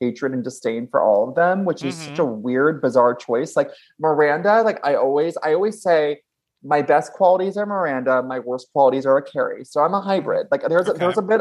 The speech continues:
Speaker 1: a little bit of Carrie that lives inside of me, and
Speaker 2: You have a
Speaker 1: obviously I
Speaker 2: Samantha in you too, I think, a little bit.
Speaker 1: Uh,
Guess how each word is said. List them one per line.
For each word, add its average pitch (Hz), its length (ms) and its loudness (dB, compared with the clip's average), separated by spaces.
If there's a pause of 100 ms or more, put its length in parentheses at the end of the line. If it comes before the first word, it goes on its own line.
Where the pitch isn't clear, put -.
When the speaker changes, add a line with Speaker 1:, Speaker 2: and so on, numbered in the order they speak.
Speaker 1:
a 170 40 -4
little 208 180 2
bit 247 160 4
of 254 80 -16
Carrie 180 220 -4
that 165 180 -4
lives 147 200 -2
inside 202 340 2
of 175 60 -2
me, 120 100 -6
and 127 100 -8 (100)
Speaker 2:
You 151 100 0
have 151 40 -2
a 165 40 0
Speaker 1:
obviously 262 260 -2
I 190 40 2
Speaker 2:
Samantha 156 360 -2
in 135 180 -6
you 120 200 -8
too, 117 280 -14
I 113 80 -10
think, 117 160 -18
a 117 60 -16
little 107 240 -12
bit. 113 260 -12 (180)
Speaker 1:
Uh, 170 680 2